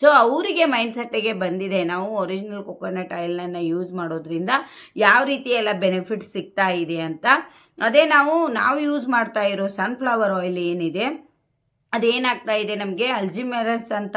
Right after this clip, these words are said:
ಕಾಯಿಲೆಗಳಿಗೆ, ಆಮೇಲೆ ಬಾಡಿಯಲ್ಲಿ ಇನ್ಫ್ಲಮೇಷನನ್ನು ಜಾಸ್ತಿ ಮಾಡಿಕೊಡೋದ್ರಲ್ಲಿ ಈ ರೀತಿಯ ಸಮಸ್ಯೆಗಳನ್ನೆಲ್ಲ ನಮ್ಗೆ ತಂದುಕೊಡ್ತಾ ಇದೆ.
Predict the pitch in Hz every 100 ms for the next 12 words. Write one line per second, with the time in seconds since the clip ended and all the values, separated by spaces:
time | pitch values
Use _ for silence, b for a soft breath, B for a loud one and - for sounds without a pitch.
0 | 208 208 185 185 202 196 190 170 214 208
1 | - - - - 202 208 214 190 202 226
2 | 240 202 208 202 202 202 214 202 202 190
3 | 190 190 165 190 165 233 - 269 226 190
4 | 190 185 180 180 180 170 185 202 - -
5 | - 269 320 320 - 262 262 247 208 214
6 | 226 208 202 190 180 180 185 180 170 185
7 | 170 165 - 165 - - 170 165 247 -
8 | -